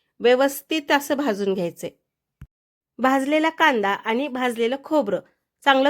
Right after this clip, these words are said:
थंड करून घ्यायचंय. थंड झाल्यानंतर त्याच्यावरचा काळसर भाग काढून टाकायचा आणि छोटे छोटे तुकडे करून घ्यायचे आहेत. येथे आपण भाजलेला कांदा आणि भाजलेलं खोबरं कट करून घेतले. त्यानंतर लसूण पाकळ्या घेतल्यात,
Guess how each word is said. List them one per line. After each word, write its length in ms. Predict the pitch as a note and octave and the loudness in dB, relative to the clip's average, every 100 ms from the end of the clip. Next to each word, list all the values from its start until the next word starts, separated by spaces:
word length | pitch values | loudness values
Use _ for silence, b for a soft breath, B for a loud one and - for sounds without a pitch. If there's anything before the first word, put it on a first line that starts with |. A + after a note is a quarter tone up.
| C#4+ | 2
थंड 240 | E4 D4 C4+ | 2 2 2
करून 320 | C#4 C#4 C#4+ | 2 2 2
घ्यायचंय. 280 | C4 A#3+ A#3 - | 0 -2 -4 -4
थंड 220 | C4 B3 | -2 -2
झाल्यानंतर 480 | C#4 D4 A#3+ G3+ G#3 | 0 0 -2 -2 -4
त्याच्यावरचा 460 | A3+ A3+ G#3+ - | -4 -4 -4 -6
काळसर 460 | A#3+ A#3+ A3+ A#3+ B3 | 0 2 2 0 -2
भाग 200 | C4 C4 C4 | -2 -2 2
काढून 280 | B3 B3 | 2 2
टाकायचा 500 | B3 A3 G#3 F#3+ A#3+ | 0 0 -2 -4 -4
आणि 160 | G#3 A#3+ A#3+ | -4 -4 -4
छोटे 220 | C4+ A3 A3+ | -4 -4 -4
छोटे 160 | A3+ | -6
तुकडे 320 | B3+ D4 G#3 | -6 -2 -2
करून 280 | G3 G#3 G3+ | 0 0 0
घ्यायचे 300 | G#3+ A3+ G#3+ | 0 0 0
आहेत. 240 | F#3 F#3 F#3 _ _ _ _ _ _ _ _ _ _ _ | 0 0 -4 _ _ _ _ _ _ _ _ _ _ _
येथे 260 | C4+ C#4 D#4+ | -8 -2 0
आपण 300 | C#4+ D4+ D4 | 0 0 0
भाजलेला 420 | E4+ B3 B3 C4 | 0 2 2 2
कांदा 360 | C4 C4+ G#3+ G3+ | 2 2 2 0
आणि 280 | G#3 A#3 | -2 -2
भाजलेलं 440 | B3+ D4+ A3+ G#3+ A#3 | 0 0 0 -2 -4
खोबरं 400 | - C4+ F#3 F3 - | -2 -2 0 -4 -4
कट 180 | B3 B3 | -4 -2
करून 300 | - G#3+ A3 | 2 2 2
घेतले. 400 | B3 A#3+ - G#3+ b b b _ C#4 | 0 -2 -2 -4 b b b _ 4
त्यानंतर 400 | C#4+ C#4+ C#4+ C#4+ | 4 2 0 0
लसूण 340 | C#4 C4+ C4 | -2 -2 -2
पाकळ्या 420 | C4 A#3 G#3 G3+ | 0 -2 0 -2
घेतल्यात, 460 | G#3+ A#3 G#3 F3+ | -2 -4 -4 -4